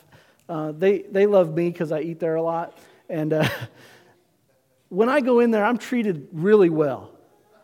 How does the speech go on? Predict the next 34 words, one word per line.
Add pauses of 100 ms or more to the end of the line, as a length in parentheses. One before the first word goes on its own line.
(640)
And
I'm
thankful
for
that. (800)
And
when
I
go
in
there
and
I
say,
"You
know
what?
Can
you
do
something
different
for
me?" (1500)
And (1300)
I
say,
"Can,
can
you,
can
you
put
this